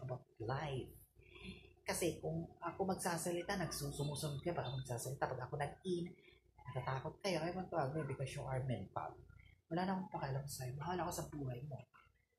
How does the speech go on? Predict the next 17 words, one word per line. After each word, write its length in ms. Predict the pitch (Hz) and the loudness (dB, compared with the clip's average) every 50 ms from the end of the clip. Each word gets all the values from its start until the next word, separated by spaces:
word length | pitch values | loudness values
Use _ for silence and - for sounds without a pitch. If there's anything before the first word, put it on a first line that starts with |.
| _ _ _ _ | _ _ _ _
Philippines 560 | _ 143 135 131 123 - 139 135 131 131 131 - - | _ 2 2 2 2 2 2 2 2 2 2 0 -4
to 80 | 123 - | -6 -6
China, 560 | - - - 127 131 170 180 160 131 120 - - - - - - - - - | -4 0 0 2 2 2 2 0 0 0 -2 -4 -8 -12 -14 -16 -12 -6 -4
because, 560 | 139 131 - 131 131 - - - - - - - - | 0 4 4 4 6 4 4 2 2 0 -2 -4 -2
or 160 | 135 131 131 | -2 0 2
believe, 480 | 135 180 208 190 156 147 156 160 123 - - - - - - - - - - - - | 4 6 6 6 6 4 4 2 0 -2 -6 -8 -10 -10 -10 -10 -12 -12 -14 -8 -4
I 80 | - 170 | -2 0
think 160 | 165 185 170 | 2 4 4
you 80 | 160 151 | 4 6
are 140 | 139 131 | 4 4
saving 340 | - - - 135 127 117 101 - | 2 2 0 0 0 0 0 2
for 80 | - - - - | 4 4 4 4
this 160 | - - - - - - - - - - - - | 4 4 4 4 4 2 0 -4 -4 -4 -6 2
disaster. 640 | - - 160 - - - - - - - - - - - - - - - - - - - - - - - | 4 4 6 6 4 0 0 0 -2 -2 -2 -4 -8 -8 -10 -12 -14 -12 -12 -10 -10 -10 -10 -6 0 4
Yan 320 | 185 196 196 196 196 190 | 6 6 6 6 4 2
ang, 20 | 190 | 2
yan, 220 | 196 190 190 185 | 4 4 4 4